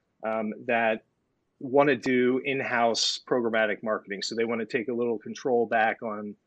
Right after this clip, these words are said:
on how they're, um, spending their media and how they're monitoring it and how they're, um, being able to re-, report on it. Uh, we also have agency partners who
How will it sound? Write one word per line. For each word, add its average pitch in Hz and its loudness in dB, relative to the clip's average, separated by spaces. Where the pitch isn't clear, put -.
on 110 -2
how 117 0
they're, 110 2
um, 101 -6
spending 110 -2
their 101 -6
media 120 2
and 113 -2
how 101 -10
they're 101 -6
monitoring 131 2
it 120 0
and 104 -12
how 117 -10
they're, 107 -2
um, 104 -6
being 123 0
able 110 2
to 107 0
re-, 107 -2
report 120 -2
on 92 -4
it. 85 -10
Uh, 110 0
we 127 4
also 151 4
have 120 2
agency 131 0
partners 113 -2
who 110 -4